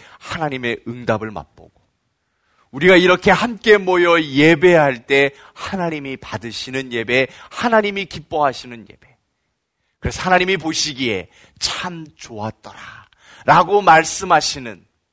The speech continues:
그 음성, 그것을 느끼고 그것을 체험하는 신앙이 그것이 진짜 신앙이다라는 겁니다. 기분이 아닙니다.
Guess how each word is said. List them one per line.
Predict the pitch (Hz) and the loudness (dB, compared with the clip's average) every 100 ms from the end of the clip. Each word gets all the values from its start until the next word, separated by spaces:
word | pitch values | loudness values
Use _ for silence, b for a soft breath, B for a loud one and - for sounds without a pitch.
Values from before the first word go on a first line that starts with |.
| _ _ _ _ _ _ _ | _ _ _ _ _ _ _
그 | - 143 147 | -6 -4 -4
음성, | 131 127 113 120 104 90 _ _ | -6 -12 -14 -14 -16 -20 _ _
그것을 | - 139 165 190 175 | -10 -6 -2 -2 -2
느끼고 | 175 - 165 165 | -4 -8 -8 -10
그것을 | - 165 170 175 175 | -8 -8 -6 -6 -6
체험하는 | - 175 151 143 135 131 | -8 -8 -4 -2 -2 -4
신앙이 | - 139 123 117 135 151 b b b | -8 -4 -4 -4 -6 -8 b b b
그것이 | - 90 101 - 113 110 - | -20 -12 -12 -10 -10 -10 -12
진짜 | - 110 - 113 | -14 -12 -10 -8
신앙이다라는 | - 110 101 95 92 92 85 92 | -10 -14 -14 -14 -14 -14 -16 -20
겁니다. | - 104 104 _ _ _ _ _ _ _ _ _ _ - | -20 -20 _ _ _ _ _ _ _ _ _ _ _ -20
기분이 | 120 123 143 | -16 -4 -2
아닙니다. | 95 101 101 90 90 | -2 -4 -16 -14 -16